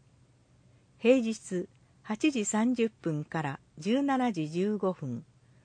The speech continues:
なお、月曜は十九時まで。第二土曜、九時三十分から十六時。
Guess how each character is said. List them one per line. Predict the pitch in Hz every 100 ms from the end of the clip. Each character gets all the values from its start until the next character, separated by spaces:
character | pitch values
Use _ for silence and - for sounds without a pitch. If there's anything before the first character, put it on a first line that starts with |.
| _ _ _ _ -
な | 233 247
お、 | 165
月 | - 208 - 285
曜 | 277 208 143
は | 135 - -
十 | 170 214 262
九 | -
時 | 240 151
ま | 139 156
で。 | - - _ - _ _ - _ _ _ _ _ _ _ _ _ _
第 | 185 220 302
二 | 277 247
土 | 214 208
曜、 | 151 139 165 - _ _ _ -
九 | 285
時 | 220
三 | 190 202 247
十 | 247 226
分 | - 170 143
か | 147 165
ら | 139 131 _ 175
十 | 180 220 247
六 | 202 - 156
時。 | - -